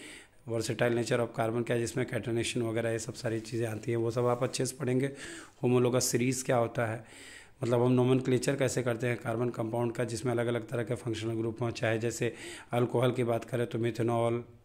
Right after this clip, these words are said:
प्रोपेनॉल, इथेनॉल, इस प्रकार से, या कीटोन में जैसे आप मान के चल सकते हैं कि जैसे मी-,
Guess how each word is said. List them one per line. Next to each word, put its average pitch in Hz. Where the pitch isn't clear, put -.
प्रोपेनॉल, 117
इथेनॉल, 117
इस 123
प्रकार 117
से, 123
या 113
कीटोन 117
में 117
जैसे 110
आप 104
मान 117
के 117
चल 110
सकते 110
हैं 107
कि 120
जैसे 113
मी-, 113